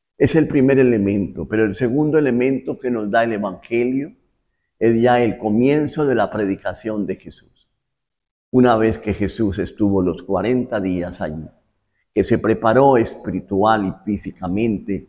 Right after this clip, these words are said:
para su misión, sale a predicar. ¿Y cuál fue su predicación? "Conviértanse y crean en el evangelio", que es precisamente la fórmula que utilizamos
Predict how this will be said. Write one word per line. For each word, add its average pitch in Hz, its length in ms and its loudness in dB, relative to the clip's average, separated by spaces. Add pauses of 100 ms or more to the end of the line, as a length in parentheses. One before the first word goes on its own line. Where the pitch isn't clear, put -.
(300)
para 104 240 0
su 104 160 -4
misión, 143 640 0
sale 113 480 0
a 90 100 -2
predicar. 90 560 -8 (760)
¿Y - 160 -2
cuál 151 320 4
fue 160 160 6
su - 180 -2
predicación? 107 800 -2
"Conviértanse 113 1600 -2 (240)
y 113 260 2
crean 131 640 2
en 127 180 4
el 113 120 2
evangelio", 87 600 -6 (1160)
que 113 200 6
es - 100 0
precisamente 113 840 -2
la 95 180 2
fórmula 127 680 2
que - 100 -16
utilizamos 107 1000 -6